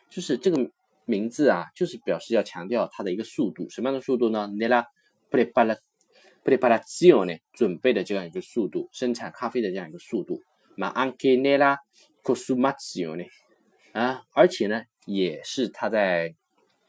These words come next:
强调一个，一个什么呢？强调一个消费的速度，或者是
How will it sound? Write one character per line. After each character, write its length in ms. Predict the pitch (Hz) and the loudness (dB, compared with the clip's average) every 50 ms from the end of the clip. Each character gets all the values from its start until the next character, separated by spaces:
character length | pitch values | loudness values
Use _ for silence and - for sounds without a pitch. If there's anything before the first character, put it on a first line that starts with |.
| _ _ - - _ | _ _ -20 -20 _
强 200 | - - 98 98 | -12 -10 -8 2
调 200 | 110 120 104 85 | 4 4 4 4
一 40 | 87 | 2
个， 580 | - - 107 104 104 98 95 95 90 87 85 92 _ _ _ _ _ _ _ _ _ _ _ _ _ _ _ _ _ _ _ _ _ _ _ _ _ _ _ _ _ _ _ _ _ _ _ _ _ _ _ _ _ _ _ _ _ | -2 -2 2 4 6 6 6 4 2 0 -4 -10 _ _ _ _ _ _ _ _ _ _ _ _ _ _ _ _ _ _ _ _ _ _ _ _ _ _ _ _ _ _ _ _ _ _ _ _ _ _ _ _ _ _ _ _ _
一 80 | - | -4
个 100 | 98 117 | -2 -2
什 160 | 107 - 98 90 | -2 -2 -4 -2
么 60 | 107 | 0
呢？ 180 | 131 147 156 _ _ _ _ _ _ _ _ | -2 -2 -2 _ _ _ _ _ _ _ _
强 200 | - - 101 - | -8 -6 -4 2
调 160 | - 233 185 | 4 4 4
一 60 | 175 | 2
个 100 | - 101 | -2 -6
消 360 | - - - 175 160 160 160 | -6 0 6 8 8 8 8
费 160 | 151 - 135 | 6 2 2
的 80 | 90 87 | 2 0
速 220 | - - - 98 | -8 -6 -8 -8
度， 200 | 92 - 78 69 - | -6 -6 -8 -10 -2
或 140 | - 123 110 | 0 0 0
者 100 | 95 92 | 0 -4
是 360 | - - 107 101 92 85 | -6 -4 -2 -2 -2 -2